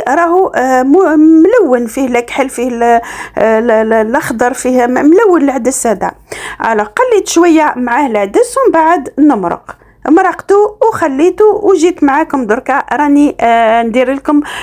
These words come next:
آه، في المونتاج ونحكي معاكم. نتوما ما كانش بيان سور راح تسمعوا الحكايه تاعي بلو تار.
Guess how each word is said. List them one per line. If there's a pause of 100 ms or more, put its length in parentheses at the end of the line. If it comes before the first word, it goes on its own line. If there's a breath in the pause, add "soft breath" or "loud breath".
(120)
آه،
في
المونتاج (140)
ونحكي
معاكم.
نتوما
ما
كانش
بيان
سور
راح
تسمعوا
الحكايه
تاعي (420 loud breath)
بلو
تار.